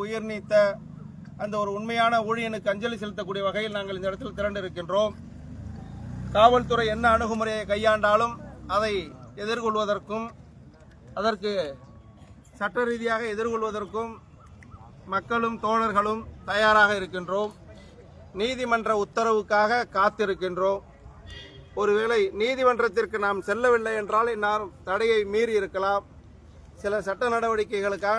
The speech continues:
நாம் நீதிமன்றத்துக்கு செல்ல வேண்டிய சூழலுக்கு தள்ளப்பட்டோம். எனவே அதற்காக காத்திருக்கின்றோம். இப்ப மயிலாடுதுறையிலிருந்து பட்டவர்த்தி செல்லக்கூடிய அந்த பிரதான சாலையில் கிராம மக்களோடு, தோழர்களோடு, இளைஞர்களோடு, முன்னணி நிர்வாகிகளோடு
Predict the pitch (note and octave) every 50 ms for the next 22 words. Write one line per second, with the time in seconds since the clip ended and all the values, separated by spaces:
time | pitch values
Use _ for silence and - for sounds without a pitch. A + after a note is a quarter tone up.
0 | A3+ G#3+ G#3 G3+ G3+ G#3+ A3 A3 G#3+ G#3 G3+ G3+ G3+ E3+ F3+ G3+ F#3 D#3 F#3+ F#3
1 | - G3 F#3+ G3+ A3+ A3 G#3+ G#3 G3 F#3 F#3+ F#3+ F#3 E3+ F#3+ G#3 G#3 G#3 G3 F#3+
2 | F3 G3 G#3+ A3+ A3+ G#3+ G3 - - - F3 G3 A3 A3 E3+ G3 F3+ - G3 G3+
3 | G3 G3 - - - - - - - - - - - - - F#3+ G3 A3 A3+ A#3
4 | A3+ G3+ G3 A3+ A3 A3 A3 A3 A3+ A#3 A3+ G#3 G#3+ G#3 A3 G#3+ G#3 A3 G#3+ G3+
5 | G3 G#3 G3 G#3 A3 A#3 G3+ G3+ G3+ F#3+ G3 G#3+ A3+ A#3 A3+ A#3 A#3 A3 G#3+ G#3
6 | G#3 G#3 A3 A3 A3 F#3+ F#3 F#3+ - A#3+ A#3+ A#3 - - G3 F#3+ G#3+ G#3 G#3+ F3
7 | G3+ G3 G3+ G3 F#3 F#3+ - G3 G3 G#3 A3 A3 A3+ A3+ A3 G#3 - F#3+ G3 G3+
8 | G3+ G3+ G#3+ A#3 B3 A#3+ - - - - - - - - - - - - - -
9 | - - - - G3 G3+ G#3+ A3 A#3 A3+ G#3 G#3 G3 - G#3+ G#3+ G#3+ A3 G#3+ A3+
10 | A3 - G#3 G#3+ G#3+ A3 G3 F#3+ G3+ G#3 G#3+ G#3+ G3+ G3 G#3 G#3+ A3 A3 G3+ F#3+
11 | G#3 G#3 G#3 A3 A3 G#3+ G3 D#3+ C3+ B2+ - - - - - - - - - -
12 | - - - - F#3+ G#3+ A3 A#3 A3+ A3 G#3 G3+ G#3 G3+ G#3+ A3+ A3 G#3+ F#3 G3+
13 | G3+ G#3 G#3+ A3 G#3+